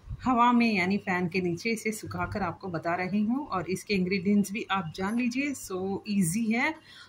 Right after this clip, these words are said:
और खाने में एकदम yummy है। आप ज़रूर इसे try कीजिए। तो चलिए हम इसके ingredients जान लेते हैं। तो सबसे पहले देखिए, कुर्बानी का गोश्त था, मैं इसे अच्छे से साफ़ कर रही हूँ।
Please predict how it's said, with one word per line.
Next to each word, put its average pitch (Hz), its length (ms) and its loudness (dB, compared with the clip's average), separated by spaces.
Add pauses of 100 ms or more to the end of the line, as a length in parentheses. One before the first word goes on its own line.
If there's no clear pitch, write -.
(140)
और 180 200 0
खाने 208 260 2
में 214 140 2
एकदम 196 600 0 (300)
yummy 196 340 6
है। 165 160 4 (100)
आप 170 200 0
ज़रूर 170 340 -2
इसे 254 180 -4 (100)
try 175 240 -4
कीजिए। 170 480 -6 (880)
तो 165 200 -2
चलिए 247 600 0 (1040)
हम 240 180 0
इसके 254 200 0
ingredients 185 560 2
जान 208 240 2
लेते 165 220 -2
हैं। 131 220 -4 (200)
तो 180 80 -4
सबसे - 280 -4
पहले 226 240 0
देखिए, 220 320 0 (140)
कुर्बानी 170 340 -2
का 190 120 -2
गोश्त 233 340 0
था, 240 160 0 (120)
मैं 214 160 2
इसे 190 180 -2 (120)
अच्छे - 220 -4
से 190 140 -4
साफ़ 196 400 0
कर 214 120 -2
रही 226 240 0
हूँ। 247 280 0